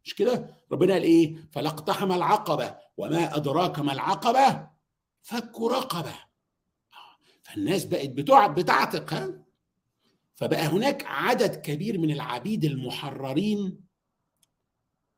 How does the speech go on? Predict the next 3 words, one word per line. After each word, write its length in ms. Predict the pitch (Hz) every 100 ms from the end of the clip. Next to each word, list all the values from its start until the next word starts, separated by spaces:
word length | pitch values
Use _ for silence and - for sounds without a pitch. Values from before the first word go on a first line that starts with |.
| _ _ _ _ _ -
اللي 180 | 110 113
بيحبوا 920 | 139 123 156 233 - 233 381 - - - _ _ _ 127
أسيادهم 680 | - 190 185 151 180 -